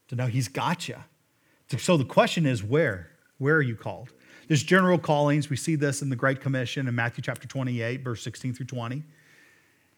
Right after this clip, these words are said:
And we have callings in, in relationship with people in our lives that we have influence over, that we can disciple, make disciples of.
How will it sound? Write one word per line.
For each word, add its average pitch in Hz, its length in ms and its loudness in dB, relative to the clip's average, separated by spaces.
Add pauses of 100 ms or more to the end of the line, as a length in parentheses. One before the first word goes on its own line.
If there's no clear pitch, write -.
(140)
And 147 100 2
we 143 80 6
have 143 160 4
callings 156 480 2
in, 139 360 0
in 139 140 0
relationship 131 580 -2
with 151 120 -8
people 139 300 -4
in 131 80 -2
our 131 120 0
lives 123 280 -4
that 139 40 -4
we 120 80 -4
have 117 140 -4
influence 127 500 -6
over, 117 380 -16 (140)
that 123 100 -4
we 120 100 0
can 131 120 -4
disciple, 123 460 -4
make 113 220 -4
disciples 113 440 -10
of. 135 300 -8